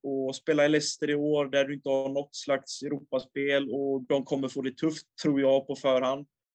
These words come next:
tack vare alla tapp i laget. Så jag tror att det finns mycket som talar för att han ska komma in och att han har stora kvaliteter som skulle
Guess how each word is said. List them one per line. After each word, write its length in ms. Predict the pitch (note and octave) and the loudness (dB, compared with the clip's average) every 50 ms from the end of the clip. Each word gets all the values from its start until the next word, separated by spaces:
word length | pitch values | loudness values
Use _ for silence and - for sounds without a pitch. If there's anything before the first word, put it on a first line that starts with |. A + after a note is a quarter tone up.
| _ _ _ - | _ _ _ -4
tack 200 | D3 C#3 C#3 - | -4 -4 -4 0
vare 160 | - C#3 C3 | 2 2 4
alla 220 | C3 C3+ C3 B2+ B2 | 4 4 4 2 0
tapp 300 | - - C#3 C#3+ - _ _ - - - - C#3 C#3 | 0 -2 -6 -6 -6 _ _ -18 -12 -6 -4 -2 2
i 20 | |
laget. 460 | C3+ C3+ B2+ B2 A#2+ A#2+ B2 C#3 C#3 | 4 4 4 4 2 0 -2 -6 -8
Så 180 | - - - D3 | -8 -8 -4 -2
jag 180 | C#3+ C#3 C#3+ | -2 -2 -2
tror 240 | - F3+ E3+ E3 D3+ | -2 0 2 2 2
att 100 | D3 D3 | 2 2
det 220 | D#3 D3+ D3+ D3+ - | 0 -2 -2 -2 -4
finns 340 | - F3+ F3+ F#3 F3+ F3+ | -2 -2 -2 0 -2 -4
mycket 180 | F#3+ G3 F#3 - | -6 -6 -6 -4
som 180 | - D#3+ C#3+ - | -4 -4 -4 0
talar 300 | - E3+ D#3 D3 C#3 C#3 | 2 4 4 4 4 0
för 380 | - - - E3+ D#3 D#3+ E3+ | 0 -2 2 4 6 6 4
att 120 | F3 F3 - | 2 2 0
han 100 | F3 D#3 | -4 -4
ska 100 | - _ - | -4 _ -6
komma 200 | - C#3+ C#3 C3+ | -4 -4 -2 -2
in 260 | C3 C3+ C#3+ D#3+ D#3 _ _ _ _ _ _ _ - | -4 -4 -4 -6 -8 _ _ _ _ _ _ _ 0
och 220 | - D#3+ D#3 D3+ _ - C3+ | 0 0 0 0 _ -2 -2
att 180 | B2+ B2+ - _ _ _ - - - - | -2 -2 -2 _ _ _ -20 -18 -10 -4
han 140 | C#3 C#3 C3+ | -2 0 0
har 80 | C3+ | 0
stora 360 | B2+ - - D#3+ C#3+ C3+ B2+ | 0 0 -2 0 2 2 0
kvaliteter 600 | A#2+ B2 - B2+ B2 B2 A#2+ - C3+ B2 B2 B2 | 0 -2 -4 -4 -4 -4 -4 -6 -4 -2 -2 -2
som 160 | B2 - B2+ A#2+ | -4 -6 -10 -12
skulle 500 | - - A#2+ A#2+ A#2 A#2 A#2+ A#2 A#2 | -10 -8 -8 -6 -6 -6 -6 -8 -8